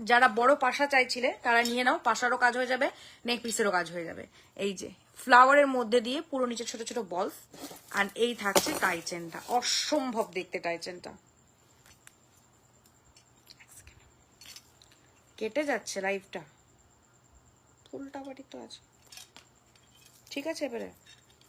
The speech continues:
হাই, হাই, হাই, দেখো, just এটার পেন্ডেন্ট দিয়েছি তোমাদেরকে প্রচুর। এই যাচ্ছে পিসটা। ওকে, যেমন ইয়ার পিস দেখতে পাচ্ছ সেম কিন্তু এরকম ভাবে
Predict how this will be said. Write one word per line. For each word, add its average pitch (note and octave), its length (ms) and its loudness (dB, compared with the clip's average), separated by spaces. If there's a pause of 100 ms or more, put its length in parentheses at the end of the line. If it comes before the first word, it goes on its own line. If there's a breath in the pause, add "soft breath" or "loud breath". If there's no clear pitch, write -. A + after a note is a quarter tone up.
(800)
হাই, F#3 160 -14
হাই, F3+ 280 -16
হাই, F#3+ 80 -20 (200)
দেখো, F#3+ 260 -20 (720 soft breath)
just A3 440 -4
এটার G#3+ 240 -2 (100)
পেন্ডেন্ট A#3 460 0
দিয়েছি A#3 240 -4
তোমাদেরকে G#3 440 -2
প্রচুর। A2+ 540 -4 (380 loud breath)
এই C#4 220 4
যাচ্ছে A#3+ 380 6
পিসটা। F#3+ 520 -8 (800 soft breath)
ওকে, B3+ 340 4
যেমন A#3+ 440 6
ইয়ার B3 260 8
পিস C4 200 -4
দেখতে C4+ 300 0
পাচ্ছ D4 320 2
সেম D#4 560 0
কিন্তু D4 420 -4
এরকম C4 260 -2
ভাবে A#3+ 300 2